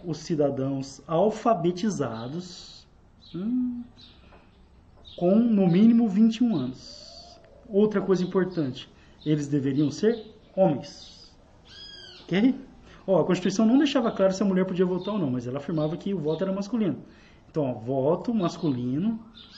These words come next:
universal. Mas pra ser universal, pra você ter direito de voto, você tinha que ser alfabetizado. Olha só o resultado disso, pessoal. Eu peguei uma, uma,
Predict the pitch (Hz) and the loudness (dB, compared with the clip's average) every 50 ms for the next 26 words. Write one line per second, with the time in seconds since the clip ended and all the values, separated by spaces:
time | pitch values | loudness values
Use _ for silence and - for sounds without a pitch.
0 | - - 175 175 190 185 202 208 208 - - 190 147 113 - - - - - - | -8 -2 0 0 2 2 2 0 -2 -2 -2 -2 -2 -2 -6 -12 -18 -20 -20 -20
1 | - - - - - _ - - - 151 151 156 151 - - - 185 190 185 - | -20 -20 -20 -20 -20 _ -20 -16 -8 -2 0 0 0 0 -2 -2 -2 -2 -2 2
2 | - 196 175 175 160 131 135 131 - 196 180 - 160 147 143 - 175 175 175 147 | 2 2 4 4 2 2 0 -2 -2 -2 -2 -2 -2 -6 -2 -2 -2 -2 -2 -2
3 | 151 156 147 151 143 147 139 120 120 113 147 196 214 214 214 160 156 - 160 - | 0 0 0 0 -2 -2 -6 -10 -8 -6 -4 -4 -4 -6 -6 -10 -8 -8 -8 -6
4 | - 180 180 - - 202 202 202 202 196 - 233 208 220 220 - 233 214 165 135 | -6 -8 -8 -6 -6 -6 -4 -4 -4 -4 -6 -6 -8 -8 -8 -8 -6 -6 -4 -4
5 | 127 127 131 - - - - - - - - - - - - 277 320 330 285 - | -4 -6 -8 -10 -16 -20 -20 -20 -20 -20 -20 -20 -20 -10 -4 -2 0 0 0 0
6 | - 247 233 214 208 226 196 214 208 - 202 196 190 202 165 135 131 120 - - | 2 2 2 4 4 2 2 0 -2 0 0 -2 0 -2 -4 -4 -6 -6 -8 -12
7 | - - - 139 117 107 - - - 151 - 185 175 180 190 202 190 185 - - | -16 -14 -10 -10 -10 -10 -12 -12 -12 -8 -4 -2 0 0 2 2 0 0 -2 -6
8 | 151 143 139 131 127 117 113 110 110 | -6 -6 -4 -4 -4 -6 -6 -8 -12